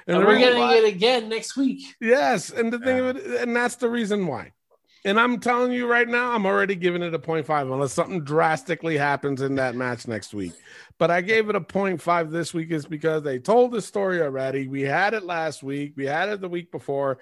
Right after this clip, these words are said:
Speaker 1: and they're doing it again. It's like deja vus. And watching it, at, you know, with the Shin-,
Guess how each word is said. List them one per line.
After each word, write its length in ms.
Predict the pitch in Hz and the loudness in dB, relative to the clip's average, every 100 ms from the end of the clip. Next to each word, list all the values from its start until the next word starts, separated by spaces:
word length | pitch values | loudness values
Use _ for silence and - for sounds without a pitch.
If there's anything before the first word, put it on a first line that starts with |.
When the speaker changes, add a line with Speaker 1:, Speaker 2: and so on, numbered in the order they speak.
| - - | -14 -6
Speaker 1:
and 120 | 147 | -2
they're 120 | 160 | 0
doing 320 | 165 196 220 214 | 0 0 0 0
it 160 | 190 | -2
again. 400 | 175 143 147 151 | -4 -4 -2 -2
It's 160 | 151 135 | -4 -4
like 200 | 170 160 _ - - _ 127 | -6 -6 _ -20 -20 _ 0
deja 460 | 180 262 202 233 | 2 4 4 2
vus. 600 | 190 262 185 92 82 - _ _ - - | 2 0 -2 -8 -16 -20 _ _ -20 -8
And 600 | 160 147 143 143 143 139 | -4 -2 -2 -2 -6 -2
watching 420 | 147 196 220 240 220 | 4 4 4 0 0
it, 160 | 220 | 0
at, 180 | 196 180 | 0 -4
you 220 | 180 175 | -6 -4
know, 140 | 175 156 | -2 -2
with 160 | 160 | -4
the 140 | 156 147 | -8 -10
Shin-, 260 | - 202 | -4 -4